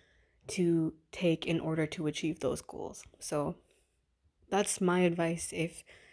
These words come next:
you are in the process of setting some new goals for twenty twenty-two. Go the extra mile and think about what you're gonna do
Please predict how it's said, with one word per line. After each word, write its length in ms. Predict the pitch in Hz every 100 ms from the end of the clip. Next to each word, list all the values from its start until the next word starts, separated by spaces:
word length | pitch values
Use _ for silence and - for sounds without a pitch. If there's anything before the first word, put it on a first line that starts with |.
| _ -
you 280 | 170 170 170
are 460 | 170 165 170 165 - _ _ _ _ _ -
in 140 | 208
the 100 | 202
process 440 | 202 175 175 190 180
of 100 | 170
setting 420 | - 175 170 165
some 440 | - 170 170 170 - - -
new 240 | 185 185
goals 420 | 175 156 170 175
for 200 | - 180
twenty 280 | 175 180 170
twenty-two. 680 | - 175 175 - 185 185 190 - - _ _ _ _ _ -
Go 180 | 214
the 160 | 233 233
extra 340 | 220 - 226
mile 400 | 208 190 185 190
and 160 | 190 185
think 240 | 180 175
about 360 | 175 175 170 170
what 200 | 160 170
you're 140 | 170
gonna 260 | 170 170 160
do 580 | 160 160 160 160 160